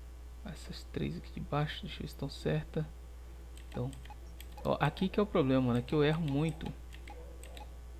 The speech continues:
Ah, errei nessa aqui não. Acho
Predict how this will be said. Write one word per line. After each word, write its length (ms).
Ah, 200
errei 440
nessa 300
aqui 140
não. 240
Acho 180